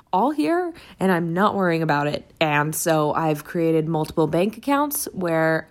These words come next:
all that money is going and you just don't touch it. But when tax season does come around, it's important to know your dates. And it's so easy to just push things off, push things off.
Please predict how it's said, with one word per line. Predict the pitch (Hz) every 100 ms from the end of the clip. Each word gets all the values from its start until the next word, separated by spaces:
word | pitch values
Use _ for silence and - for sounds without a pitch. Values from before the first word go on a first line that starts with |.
| _
all | 175 175
that | 185 180
money | 180 170 160
is | 160
going | 160 170 185 226 240
and | 180 170
you | 165
just | 160 165 160 170
don't | 160 151 -
touch | 156 143
it. | - - - - - - - -
But | 226
when | 233
tax | 220 240 240
season | 254 226 233 214 - - -
does | 165 208 214 214
come | - 190 175
around, | 170 156 147 147 147
it's | 185 190
important | 202 190 190 196 190
to |
know | 202
your | 180 165
dates. | 156 135 139 - - - - - - - -
And | 165 156 156 151 151 156 - _ _ -
it's | 190 -
so | - 214 214 220
easy | 208 196 196 196
to | 185
just | 160 160
push | - 196 185
things | 185 175 165
off, | 156 - -
push | 180 -
things | 170 160 151
off. | 147 143